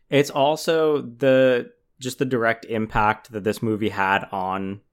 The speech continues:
shark fishing. It's been popular since the sixties. There have been shark fishing competitions prior to Jaws, but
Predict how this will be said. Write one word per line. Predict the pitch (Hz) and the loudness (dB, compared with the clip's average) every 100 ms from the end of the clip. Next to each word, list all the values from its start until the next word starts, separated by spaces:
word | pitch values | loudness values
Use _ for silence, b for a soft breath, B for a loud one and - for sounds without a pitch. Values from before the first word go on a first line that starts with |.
| _ | _
shark | - 117 143 | -2 0 0
fishing. | - 92 92 87 - b b - | -4 -6 -6 -12 -14 b b 0
It's | 120 - | 0 6
been | 151 165 | 4 6
popular | 156 139 139 139 135 131 139 | 4 4 4 4 6 4 0
since | - - 120 120 - - | -4 0 2 2 -4 -12
the | 120 120 | -2 -2
sixties. | 123 117 107 - 113 104 101 | 0 0 0 -2 -2 -2 0
There | 107 101 | 0 0
have | 90 | 2
been | 107 113 | 0 0
shark | 117 - 107 - | -2 2 2 2
fishing | 120 110 120 | -4 -2 -4
competitions | 113 113 104 - 113 120 110 | -2 -4 -4 -8 -6 -4 -6
prior | - - 101 107 117 | -8 -4 0 2 2
to | 127 | 0
Jaws, | 107 104 90 90 90 95 - B B B B | 0 0 0 -4 -6 -10 -12 B B B B
but | 120 104 120 110 | -8 2 4 4